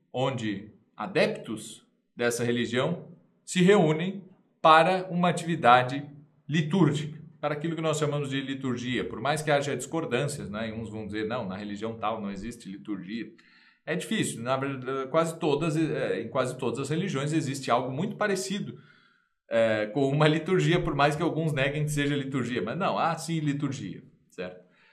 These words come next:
Na Grécia, isso nunca foi algo pré-determinado, como por exemplo na China, como nós vimos, né? Existia ali uma liturgia que ela é, é codificada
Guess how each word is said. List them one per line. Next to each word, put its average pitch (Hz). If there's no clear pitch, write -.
Na 240
Grécia, 156
isso 202
nunca 226
foi 196
algo 175
pré-determinado, 175
como 147
por 147
exemplo 151
na 185
China, 170
como 123
nós 117
vimos, 127
né? 113
Existia 110
ali 120
uma 123
liturgia 135
que 143
ela 117
é, 110
é 110
codificada 135